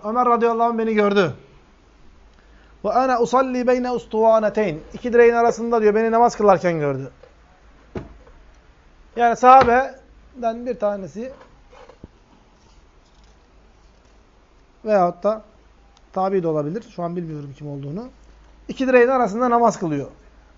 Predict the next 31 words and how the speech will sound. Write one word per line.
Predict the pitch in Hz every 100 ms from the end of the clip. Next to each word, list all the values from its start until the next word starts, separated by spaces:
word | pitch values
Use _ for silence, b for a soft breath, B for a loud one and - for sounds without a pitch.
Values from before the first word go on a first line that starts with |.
| _ - - _ _ _ _
İki | 208 233
direğin | 220 208
arkasında | 202 185 170 202 220
boşta | 214 190 214 202
bir |
namaz | 196 185 - -
kılıyor. | 135 131 - - - - b b b -
Ömer | 214 262
radıyallahu | 254 240 247 240
anh | 233
bunu | 247
görünce | 247 247 247 233
فَأَخَذَ | 240 214 226 240 254 240 233 226
بِقَفَائِي | 226 233 220 254 262 269 277 254 254 262 269 254 - _ _ - -
فَأَدْنَانِ | 226 233 233 247 254 247 233
اِلَى | 226
sutra. | 196 196 180
Diyor | 208 220
ki | 226
Ömer | 262 247
benim | 247 247
kafamdan | 247 247 240 240
tuttu | 240 254 - 254 262
namazdayken | 214 220 202 214 202 240 247
ve | 214
beni | 220
aldı | 220 226 220
diyor | 220
sütreye | 214 214 214 214
doğru | 208
yaklaştırdı. | 208 208 147 160 143 120